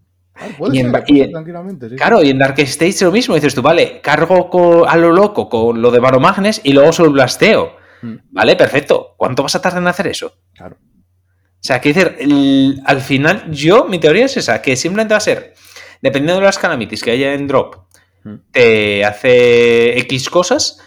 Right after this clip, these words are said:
Speaker 1: Mm.
Speaker 2: pero que sea, que tengas que tener, que tengas que raidearlo encima de este específicamente, como hacían con Chronojet. Igual Chronojet, fíjate que Chronojet, eh, te pide es raidear específicamente encima de Chronojet.
Speaker 1: Ujú.
Speaker 2: Que sea lo mismo,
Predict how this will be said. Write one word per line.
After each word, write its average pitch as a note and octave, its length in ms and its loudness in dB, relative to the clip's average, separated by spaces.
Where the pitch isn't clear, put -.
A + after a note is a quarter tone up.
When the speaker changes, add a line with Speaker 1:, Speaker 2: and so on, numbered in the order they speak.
Speaker 1:
Mm. - 40 -16
Speaker 2:
pero B2+ 240 2
que B2 140 2
sea, D3+ 300 -2
que B2 160 -2
tengas E3 260 -2
que E3+ 120 -4
tener, D3+ 400 -2
que - 160 -4
tengas A#3+ 220 0
que B3+ 100 2
raidearlo G3 560 2
encima A3 420 0
de F#3+ 120 0
este F3 180 -2
específicamente, F3+ 480 0
como F3+ 160 -2
hacían F#3+ 220 -4
con A3+ 160 -2
Chronojet. D3+ 500 -2
Igual C#3+ 300 0
Chronojet, F#3 680 -2
fíjate F#3 260 0
que F#3+ 140 0
Chronojet, E3 540 0
eh, B2 400 4
te B2+ 100 2
pide F3+ 380 0
es D#3 160 -2
raidear D#3 260 4
específicamente D#3 720 -2
encima C#3+ 480 -2
de A2 140 -2
Chronojet. G#2 580 -4
Speaker 1:
Ujú. A#2+ 320 -14
Speaker 2:
Que D3 80 0
sea G#3+ 160 2
lo A3 80 0
mismo, A#2+ 320 -2